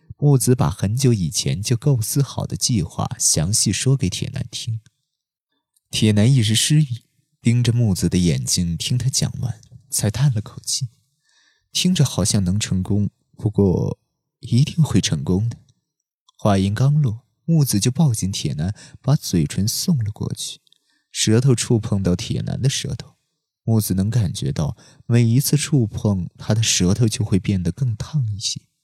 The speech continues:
木子想，如果铁男真爱着自己，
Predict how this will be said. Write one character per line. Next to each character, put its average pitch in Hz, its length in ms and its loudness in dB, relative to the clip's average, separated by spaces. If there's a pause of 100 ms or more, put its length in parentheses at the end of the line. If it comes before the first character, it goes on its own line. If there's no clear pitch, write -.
(380)
木 156 160 2
子 87 200 0
想， - 200 -2 (560)
如 117 160 4
果 107 140 6
铁 87 280 0
男 87 260 -2
真 165 280 4
爱 123 160 0
着 - 140 -6
自 - 220 -6
己， - 240 -14